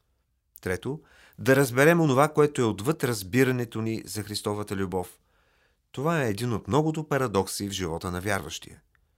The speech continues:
И четвърто, Павел се моли да се изпълним в цялата Божия пълнота. Когато приключва молитвата си,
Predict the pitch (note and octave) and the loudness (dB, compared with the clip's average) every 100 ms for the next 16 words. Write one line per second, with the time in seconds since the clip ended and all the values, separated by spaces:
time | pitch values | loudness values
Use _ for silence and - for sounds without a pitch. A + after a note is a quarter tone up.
0 | _ - - - - D#2 - B2+ D#3+ _ | _ -14 -12 -10 -10 -12 -10 -10 -12 _
1 | _ _ _ _ _ _ _ - F2+ G#2 | _ _ _ _ _ _ _ 0 2 4
2 | A#2 - B2+ C3 D3+ D#3+ - - G#2 G2+ | 2 2 4 6 6 2 -4 -8 -6 -6
3 | - - B2+ B2+ C3 G#2+ D#2+ - - A#2+ | -4 0 2 0 -4 -6 -10 -10 0 2
4 | C3 C#3 - C#3 F#2+ F2+ - F2+ F2 - | 2 -2 -6 -4 -2 -2 -4 -8 -10 -6
5 | F2+ F2+ F2+ D#2+ - _ _ _ _ _ | -6 -6 -8 -12 -14 _ _ _ _ _
6 | _ _ _ _ _ _ - B2+ D#3+ D#3 | _ _ _ _ _ _ -6 -4 -4 -6
7 | C3+ F#3 - E3+ C3 D3 - G#2+ F#2 - | -4 -4 0 0 2 2 0 -6 -4 -6
8 | C#3+ | -6